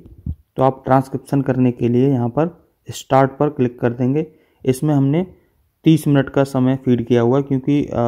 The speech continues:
आपको type करने के लिए word हमने इसमें चार सौ दिए हैं, तो चार सौ word को आप तीस मिनट में ट्रांसक्रिप्शन करेंगे, टाइम पहले से सेट किया हुआ है। अब स्टार्ट कर देंगे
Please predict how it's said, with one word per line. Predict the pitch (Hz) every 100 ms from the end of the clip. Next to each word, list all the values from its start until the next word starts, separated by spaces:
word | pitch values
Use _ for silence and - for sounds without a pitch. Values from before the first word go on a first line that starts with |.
| 113 -
आपको | 117 127 -
type | 127 127 131 131
करने | 127 131
के | 135
लिए | 139 127
word | 123 127
हमने | 120 123 131
इसमें | 120 151
चार | 151 123 120
सौ | 123
दिए | 110 104
हैं, | 104 - _ _ _ _ -
तो | 117
चार | 127 127
सौ | 127 139
word | 135 135
को | 139
आप | 127 - _ _ _ _
तीस | 139 139
मिनट | 127 120 139
में |
ट्रांसक्रिप्शन | 139 123 123 - 131 123
करेंगे, | 113 113 127
टाइम | 143 120 123
पहले | 113 120
से | 117 127
सेट | 110 - -
किया | 117
हुआ | 113 120
है। | 143 - _ _ _ _ -
अब | 123
स्टार्ट | - - 120 123
कर | - 123
देंगे | 123 127 156